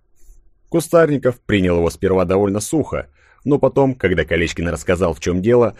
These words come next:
понял, что сообщение его далеко не пустячно. Во всяком случае, надо было арестовать Терентьеву. "Ну а если это не он?" спросил агент,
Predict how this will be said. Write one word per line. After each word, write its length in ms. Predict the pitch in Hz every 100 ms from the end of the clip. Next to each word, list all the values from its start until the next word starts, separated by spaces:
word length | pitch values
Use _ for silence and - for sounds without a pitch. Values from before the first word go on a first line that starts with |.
| - -
понял, 300 | 135 139 135
что 180 | - 92
сообщение 640 | 82 78 - 110 113 117
его 240 | 113 123 101
далеко 400 | 85 80 - 80
не 100 | 76
пустячно. 720 | 104 - 127 - 78 64 - _ _ _ -
Во 120 | 80
всяком 320 | 73 80 82
случае, 560 | - 107 113 87 76 -
надо 240 | 117 123 113
было 280 | 113 113
арестовать 600 | - 85 80 80 80 78
Терентьеву. 640 | - 98 123 95 73 64 - _ _ _ _ _ _ _ _ _ -
"Ну 320 | 92 107 113
а 100 | 113
если 380 | 117 131 - 110
это 180 | 107 104
не 140 | 107
он?" 380 | 117 127 113 - _ _ _ _
спросил 560 | - - 90 82 90 85 104
агент, 480 | 101 123 120 -